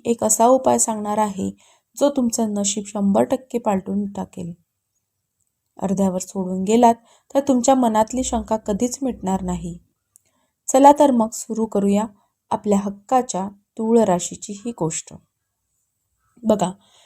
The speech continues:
तूळ रास म्हणजे काय, तर तराजू. समतोल राखणारी माणसं तुम्ही, दुसऱ्याच्या सुखासाठी स्वतःचं सुख त्याग करणारी ही आपली रास. पण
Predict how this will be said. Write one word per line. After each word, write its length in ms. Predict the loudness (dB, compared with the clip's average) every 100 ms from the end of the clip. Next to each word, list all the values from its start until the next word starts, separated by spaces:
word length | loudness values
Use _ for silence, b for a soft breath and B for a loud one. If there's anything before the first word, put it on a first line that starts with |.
| b b _
तूळ 220 | 4 8 8
रास 340 | 8 8 6
म्हणजे 360 | 2 -2 0 -2
काय, 400 | 0 0 0 -2 -2
तर 100 | -4 -2
तराजू. 420 | -4 -4 -6 -10 -12 _ _ _ b b b b b b
समतोल 580 | 0 2 2 0 4 6
राखणारी 580 | 6 4 0 -6 -4 -2
माणसं 540 | -2 0 0 -2 -4 -8 b b b -4
तुम्ही, 560 | 0 2 2 0 -2 -10 _ _ _ _ _ _ _ _ _ _
दुसऱ्याच्या 540 | 0 2 4 4 4 2
सुखासाठी 640 | 2 0 2 2 0 -2
स्वतःचं 520 | -2 0 0 0 0
सुख 420 | 0 2 -2 -2
त्याग 340 | 0 2 2 -2
करणारी 480 | -6 -6 -4 -4 -2
ही 260 | -2 -4
आपली 380 | -6 -10 -4 -4
रास. 440 | -4 -4 0 0 -2 _ _ _ _ _ _ 0
पण 360 | 0 0 -6